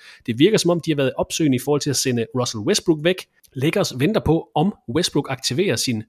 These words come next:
syvogfyrre millioner dollars store player option til næste sæson. Hvis han gør, så kan Lakers kun tilføre, eller tilføje veter-, veteraner og minimumskontrakter. Hvis ikke han gør, åbner det op for mere for free agency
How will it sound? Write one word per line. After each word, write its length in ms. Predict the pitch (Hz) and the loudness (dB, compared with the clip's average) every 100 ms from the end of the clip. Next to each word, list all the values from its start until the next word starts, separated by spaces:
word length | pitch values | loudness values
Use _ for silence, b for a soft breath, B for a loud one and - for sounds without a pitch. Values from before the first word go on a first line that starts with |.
| - | -6
syvogfyrre 760 | - - 220 127 - 131 147 | -2 0 0 -2 -2 0 2
millioner 280 | 151 127 143 | 2 2 0
dollars 360 | - 110 131 131 | -2 -2 -2 -2
store 320 | - 131 143 - | -2 0 0 -2
player 260 | 135 131 | 0 0
option 240 | 127 - - | 0 -2 0
til 160 | 147 | 2
næste 280 | 135 135 123 | 2 0 -2
sæson. 420 | - - 127 131 - B B B 120 | -2 0 0 -2 -4 B B B 0
Hvis 280 | 151 233 | 2 2
han 180 | - 160 | 2 0
gør, 380 | 120 131 143 - _ _ - | 2 0 0 -6 _ _ -10
så 140 | - | -4
kan 180 | 151 156 | -2 2
Lakers 260 | 139 - - | 2 0 -2
kun 180 | 156 165 | -2 -2
tilføre, 680 | 143 147 - 143 147 127 | -2 -4 -2 0 0 -2
eller 160 | 135 113 | -4 -4
tilføje 560 | 117 151 - 131 123 123 | -2 -2 0 0 0 -4
veter-, 400 | 127 131 120 120 - | -4 -2 -2 -6 -6
veteraner 500 | 127 123 165 185 143 | -4 -2 0 2 0
og 220 | 127 117 | 0 0
minimumskontrakter. 760 | 202 185 147 - 139 143 147 110 | 2 2 0 -4 -4 -4 -6 -8
Hvis 160 | - - | -8 -6
ikke 200 | 240 233 | 0 2
han 160 | 151 110 | 2 -2
gør, 460 | 107 - - _ - | -6 -10 -20 _ -4
åbner 200 | 151 139 | 0 2
det 120 | 117 | 2
op 140 | 127 - | -2 -2
for 320 | 127 101 90 - 110 104 | -2 -2 -4 -8 -6 -4
mere 240 | 117 214 - | -2 -4 -4
for 80 | 120 | -8
free 300 | - 147 123 | -4 -4 -2
agency 340 | 156 131 - | -2 -2 -2